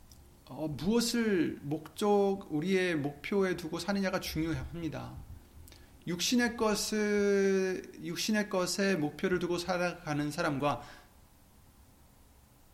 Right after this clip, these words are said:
하나님의 안식, 곧 영생의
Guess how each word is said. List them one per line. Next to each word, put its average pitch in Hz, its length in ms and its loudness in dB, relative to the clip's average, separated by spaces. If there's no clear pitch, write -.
하나님의 220 380 2
안식, 156 560 0
곧 123 220 -2
영생의 180 760 2